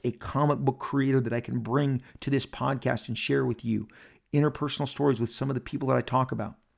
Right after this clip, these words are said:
Having watched the birth of someone like Frank Miller, who went on to impact Batman as much as he, he did, and give us the three hundred franchise,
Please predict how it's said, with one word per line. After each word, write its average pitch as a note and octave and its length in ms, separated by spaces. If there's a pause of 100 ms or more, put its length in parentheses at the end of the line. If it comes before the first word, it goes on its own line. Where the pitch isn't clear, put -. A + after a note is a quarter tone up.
(380)
Having C3+ 340
watched C3 320
the C#3+ 80
birth C3 320
of A2 80
someone B2+ 280
like A2+ 120
Frank C3+ 240
Miller, A#2+ 320 (200)
who - 140
went B2 220
on B2 180
to B2 240 (140)
impact A#2+ 400
Batman A#2 320
as A2 160
much A#2 140
as A2+ 100
he, A#2+ 140 (100)
he A#2+ 140
did, G#2+ 260 (220)
and C3 160
give B2 160
us A#2+ 120
the B2 120
three C3 240
hundred A2+ 280
franchise, A2+ 600